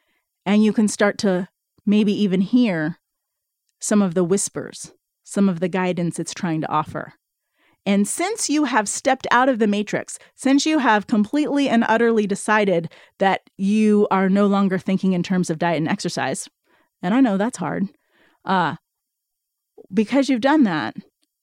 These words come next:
you don't feel that, that isn't an extra little cycle that comes back to make you feel bad about yourself. So you've stopped all of that stuff, and you have this space.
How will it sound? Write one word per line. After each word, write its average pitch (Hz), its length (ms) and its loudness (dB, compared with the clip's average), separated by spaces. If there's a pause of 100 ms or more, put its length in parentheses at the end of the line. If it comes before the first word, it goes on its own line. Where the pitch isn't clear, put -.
(880)
you 226 120 4
don't 277 220 4
feel 254 400 2
that, 254 380 2 (100)
that 240 260 2
isn't 233 280 2
an 208 160 2
extra 214 420 -2
little 190 400 2 (880)
cycle 220 540 0
that 180 120 -2
comes 202 280 0
back 185 180 0
to - 100 -4
make 180 160 -2
you 185 60 -8
feel 175 160 -4
bad 202 160 0
about 190 160 -2
yourself. - 380 -12 (920)
So - 160 -2
you've 233 180 4
stopped - 480 0
all 180 160 0
of 151 120 -6
that 131 180 -12
stuff, - 400 -14 (1040)
and 208 160 2
you 220 80 4
have 214 220 0
this 202 180 0
space. - 680 -6